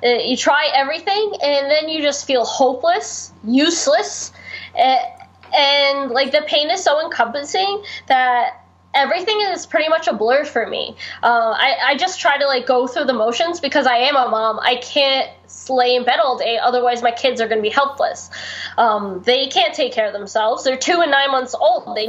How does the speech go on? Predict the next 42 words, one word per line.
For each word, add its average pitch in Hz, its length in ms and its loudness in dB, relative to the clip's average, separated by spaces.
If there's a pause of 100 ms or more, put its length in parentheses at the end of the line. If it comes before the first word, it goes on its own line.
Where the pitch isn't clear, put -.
(160)
they 262 120 0
can't 311 340 0
feed 277 360 -4
themselves. 262 640 0 (280)
So, 285 640 2
like, 269 340 0 (880)
I 294 460 2
have 277 400 -2
to 262 140 -4
pull 277 540 -2
all 247 340 2
of 311 60 -4
my 320 160 2
strength 254 500 -2
together 220 560 0 (220)
to 294 160 2
take 302 240 2
care 269 280 2
of 220 80 -4
them. 214 280 0 (240)
And 240 180 4
then 254 200 2
when 254 140 2
it 254 120 2
gets 269 220 -2
to 330 80 2
that 277 200 0
point 269 300 0
where 233 300 2
I'm 247 160 2
like, 233 220 2
"I 247 200 2
can't 277 400 0
go 247 300 2
on 214 280 -2
anymore, 370 480 2 (240)
I 262 200 2
am 311 120 -2
about 247 340 0
to 294 140 -2
rip 226 300 -2
my 330 180 2